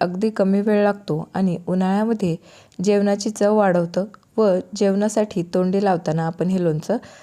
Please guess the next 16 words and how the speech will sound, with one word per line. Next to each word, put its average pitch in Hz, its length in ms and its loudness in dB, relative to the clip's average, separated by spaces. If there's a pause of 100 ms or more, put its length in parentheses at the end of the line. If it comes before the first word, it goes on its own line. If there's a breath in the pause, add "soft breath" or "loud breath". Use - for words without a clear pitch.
(180 loud breath)
अगदी 214 240 0
दहा 208 200 2
मिनिटामध्ये 208 720 0
तयार 160 240 2
करू 170 200 0
शकतो. 185 380 -2
चला 240 300 0
तर 233 140 -2
मग 220 120 0
हे 202 160 0
झटपट 202 440 -2
असं 233 200 0
कैरीचं 190 460 0
लोणचं 180 380 0
कसं 208 360 -4
बनवायचं 165 460 -2